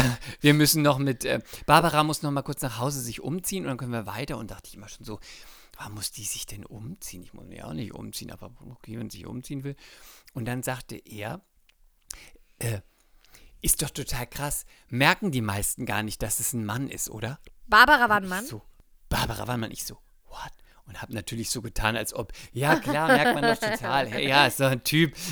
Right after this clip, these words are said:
Speaker 1: merkt man.“ Und dachte so, ich hab überhaupt nichts gemerkt.
Speaker 2: <laughs>
Speaker 1: Die sah total aus, also es war ja auch natürlich Party,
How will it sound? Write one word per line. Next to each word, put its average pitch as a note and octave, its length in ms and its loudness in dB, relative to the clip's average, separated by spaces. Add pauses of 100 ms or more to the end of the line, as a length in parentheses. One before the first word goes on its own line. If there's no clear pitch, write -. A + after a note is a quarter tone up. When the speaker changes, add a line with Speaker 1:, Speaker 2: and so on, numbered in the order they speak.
Speaker 1:
merkt C3+ 220 12
man.“ D3+ 100 4 (160)
Und C3+ 160 0
dachte C3 220 4
so, A#2+ 220 2 (360)
ich - 100 -18
hab - 140 -16
überhaupt A2 420 -8
nichts - 240 -8
gemerkt. - 400 -8 (160)
Speaker 2:
<laughs> - 180 -20
Speaker 1:
Die G#2 120 -6
sah G#2 200 -2
total A2+ 840 2
aus, A#2 400 -2
also A2+ 260 -6 (260)
es - 180 -10
war G2+ 100 -8
ja G2+ 140 -12
auch - 180 -14
natürlich G#2+ 400 -10
Party, A#2 560 -2